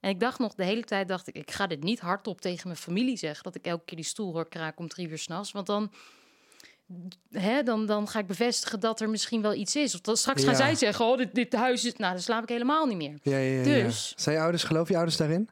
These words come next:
Speaker 1: Nee, nee, helemaal. Mijn vader is ook net zo nuchter als, en dus
Speaker 2: Ja.
Speaker 1: hij zegt, "Waarom kraakt die stoel opeens?" Ik dacht, "Oh nee, waarom doe je dat nou?"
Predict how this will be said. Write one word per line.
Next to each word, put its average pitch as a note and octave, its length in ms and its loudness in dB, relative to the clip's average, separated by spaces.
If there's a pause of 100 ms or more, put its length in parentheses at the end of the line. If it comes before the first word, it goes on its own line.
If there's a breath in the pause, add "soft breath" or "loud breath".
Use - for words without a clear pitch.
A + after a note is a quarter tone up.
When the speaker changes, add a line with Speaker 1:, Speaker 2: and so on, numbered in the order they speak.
Speaker 1:
Nee, D#3+ 460 0
nee, D3 140 2
helemaal. D3 320 0
Mijn G3 140 -2
vader G3 240 0
is F3 100 -2
ook G3 80 -2
net G#3 180 -2
zo G#3 120 -4
nuchter G3 380 -4
als, F3 120 -2
en G#3 240 0
dus G#3 140 4
Speaker 2:
Ja. G#3+ 60 2
Speaker 1:
hij G#3+ 120 2
zegt, G#3 140 0 (840)
"Waarom A3 340 0
kraakt G#3+ 320 -2
die E3 100 -8
stoel B3 320 -2
opeens?" C#3+ 480 -4
Ik - 300 -20
dacht, A3 120 -4
"Oh D4 240 2
nee, B3+ 160 2
waarom C4+ 200 0
doe C4 80 0
je C4 60 2
dat C4 100 2
nou?" C4+ 220 0